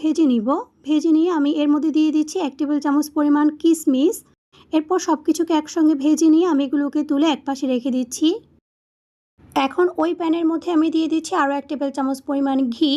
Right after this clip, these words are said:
ঘিটা যখন মেল্ট হয়ে যাবে তখন আমি এখানে দেড়শো গ্রাম পরিমাণ লম্বা যে সেমাইটা রয়েছে সেটাকে দিয়ে দিচ্ছি। সেমাইটাকে দিয়ে চুলার আঁচটাকে একদম কমিয়ে আমি প্রথমে সেমাইটাকে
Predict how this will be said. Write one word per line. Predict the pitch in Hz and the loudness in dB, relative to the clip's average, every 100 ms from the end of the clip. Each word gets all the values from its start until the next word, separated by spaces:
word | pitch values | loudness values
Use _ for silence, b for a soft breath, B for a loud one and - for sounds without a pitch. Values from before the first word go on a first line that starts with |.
| 392 - | -4 -4
ঘিটা | 294 339 330 | -6 -4 -6
যখন | 339 320 277 | 0 2 2
মেল্ট | 285 294 | 0 0
হয়ে | 302 262 | -2 0
যাবে | 254 240 330 | -2 -4 -4
তখন | 320 339 | -4 -2
আমি | 330 302 | 0 0
এখানে | 302 320 254 | 0 -2 -2
দেড়শো | 262 262 302 | -4 -4 -4
গ্রাম | 320 302 311 | 0 -2 0
পরিমাণ | 311 302 311 269 | 0 2 2 0
লম্বা | 277 277 311 | -2 -2 -4
যে | 311 | -4
সেমাইটা | 294 262 262 254 | -4 -4 -2 -4
রয়েছে | 240 240 - 339 415 b b - | -2 -4 -6 -6 -6 b b -8
সেটাকে | 320 320 320 277 | -4 -2 -2 -2
দিয়ে | 269 | 0
দিচ্ছি। | 254 247 - 359 415 _ _ - | -2 -4 -4 -4 -4 _ _ -4
সেমাইটাকে | 311 285 311 330 339 302 | 0 0 0 -4 -4 -2
দিয়ে | 311 349 - | 0 -2 -2
চুলার | 302 294 | 0 0
আঁচটাকে | 277 - 302 294 269 | 0 -6 -6 -4 -6
একদম | - 311 311 302 | -6 -4 -4 0
কমিয়ে | 302 311 359 | 0 0 0
আমি | 269 277 | -2 -2
প্রথমে | 269 269 294 294 | -4 -2 -2 -2
সেমাইটাকে | 294 277 277 294 294 | -2 -4 -4 -6 -6